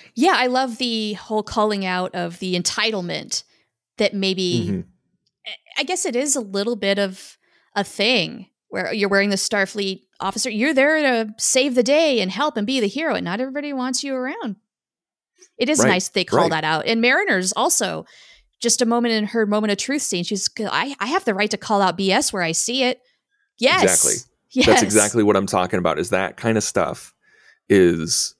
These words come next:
Speaker 2: like, she's able to complain about this. She's able to do this because that's not what Starfleet is supposed to be about.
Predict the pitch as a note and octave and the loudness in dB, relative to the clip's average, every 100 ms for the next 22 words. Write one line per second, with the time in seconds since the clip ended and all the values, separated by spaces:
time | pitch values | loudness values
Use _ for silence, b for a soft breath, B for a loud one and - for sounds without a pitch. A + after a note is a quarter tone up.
0 | - F2 - A2+ G#2 A#2 A2 G2+ F2+ - | -4 -2 0 0 4 4 4 0 -4 0
1 | G2 F#2+ E2 A#1 - A#1+ - F#2+ F#2+ G2 | 0 2 0 -2 -4 -8 -6 0 2 2
2 | F#2 - - B2+ E2+ - - F2 E2+ E2 | 0 -2 0 2 0 -6 -4 -2 -2 -2
3 | - D2 C#2+ - C#2 - D2+ - D#2+ - | -2 -4 -4 -6 -6 -4 -6 -2 -4 -4
4 | C#2+ - A#1+ - | -4 -2 -2 -2